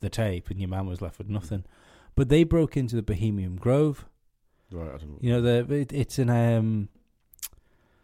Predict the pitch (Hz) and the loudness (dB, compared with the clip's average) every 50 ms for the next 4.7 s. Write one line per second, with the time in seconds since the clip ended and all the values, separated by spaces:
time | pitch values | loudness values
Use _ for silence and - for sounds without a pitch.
0 | _ _ _ - 120 - - 131 120 - - 185 190 202 208 180 160 139 143 123 | _ _ _ -8 -6 -2 0 0 0 0 2 2 4 4 4 4 4 2 2 2
1 | - - 202 208 180 147 - - 156 151 147 127 98 90 87 - - - - 131 | 4 4 6 6 6 4 2 2 2 2 4 2 2 0 0 -2 -4 -6 0 2
2 | 123 135 143 139 127 - - - 120 - - 107 98 98 98 92 82 69 - - | 4 6 6 6 4 2 0 -2 -2 -2 0 -2 -2 0 -2 -2 -4 -6 -10 -14
3 | - - 104 95 117 107 90 - - _ - - _ 131 131 - - 147 135 127 | -14 -10 -6 -6 -6 -6 -8 -12 -16 _ -20 2 _ 4 4 6 2 2 0 0
4 | 127 - 139 135 135 139 135 131 127 131 123 120 113 110 | 2 2 2 2 4 4 2 2 2 2 4 4 2 2